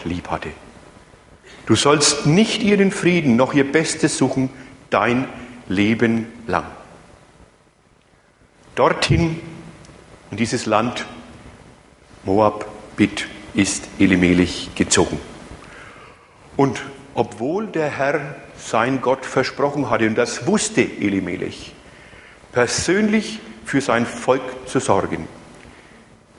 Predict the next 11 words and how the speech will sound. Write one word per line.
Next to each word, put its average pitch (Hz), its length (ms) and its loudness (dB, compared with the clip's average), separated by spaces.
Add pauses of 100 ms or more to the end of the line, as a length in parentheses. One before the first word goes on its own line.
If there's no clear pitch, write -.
(120)
ist 117 240 -2 (120)
er 120 280 4 (1120)
davongelaufen, 95 840 -2 (960)
hat 117 160 0
sein 101 300 0
Volk - 340 0
verlassen, 123 540 0 (1000)
um, 127 280 0 (220)
wie 107 120 0
er 101 100 4
meinte, 110 580 2